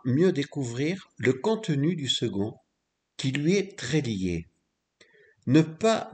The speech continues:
blasphémer le nom de Dieu. Il nous est difficile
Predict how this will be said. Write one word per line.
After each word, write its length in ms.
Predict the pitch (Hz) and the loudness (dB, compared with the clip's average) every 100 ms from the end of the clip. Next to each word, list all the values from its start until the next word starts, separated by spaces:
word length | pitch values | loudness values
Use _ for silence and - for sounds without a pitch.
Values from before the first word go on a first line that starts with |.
| 98 | -8
blasphémer 920 | 123 196 202 - - 170 135 139 - | -2 0 0 -2 4 4 4 2 0
le 180 | - 104 | -2 0
nom 320 | 101 120 143 - | 2 2 0 -2
de 120 | 87 | -8
Dieu. 320 | 87 87 82 - _ _ _ _ _ _ _ _ _ _ _ _ | -6 -6 -6 -10 _ _ _ _ _ _ _ _ _ _ _ _
Il 140 | 175 190 | 4 6
nous 180 | 214 | 6
est 60 | 240 | 4
difficile 840 | 208 185 185 165 - 247 240 156 | 2 0 2 2 2 0 0 0